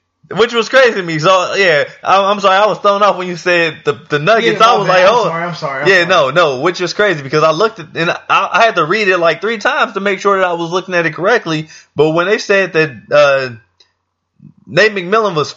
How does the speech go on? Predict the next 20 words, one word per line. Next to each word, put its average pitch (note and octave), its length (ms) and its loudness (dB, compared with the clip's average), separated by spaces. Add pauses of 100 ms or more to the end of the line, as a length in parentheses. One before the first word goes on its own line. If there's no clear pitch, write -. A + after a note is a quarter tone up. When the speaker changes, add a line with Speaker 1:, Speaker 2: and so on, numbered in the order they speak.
(180)
Speaker 1:
uh, C#3 280 4
fired F3+ 760 -2 (220)
by D#3 440 -6
the D3 80 -2
Pacers, F#3 400 -2
I'm G3+ 140 -2
like, D3+ 300 0 (280)
"They C#4+ 140 0
just B3+ 120 -8
gave C4 160 4
him C4 80 -6
an B3 80 -4
extension, E4+ 480 -2
like, A#3 220 0
at - 140 -12 (180)
the G3+ 100 -4
beginning B3+ 300 -2
of C4+ 60 -4
the C4 100 2
season." F4 520 0